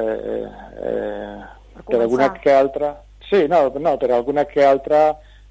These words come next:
Speaker 1: vivència que he tingut jo, no? De, de, de persones que m'han comentat coses i tal. I el, i, i, i evidentment està,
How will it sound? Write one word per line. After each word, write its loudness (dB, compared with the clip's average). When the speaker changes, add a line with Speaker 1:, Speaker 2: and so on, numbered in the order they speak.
Speaker 1:
vivència 0
que 0
he -4
tingut -8
jo, 4
no? -4
De, -6
de, -8
de -8
persones -4
que -6
m'han -8
comentat -6
coses 2
i -14
tal. -10
I 2
el, 0
i, -4
i, -6
i -12
evidentment -4
està, 2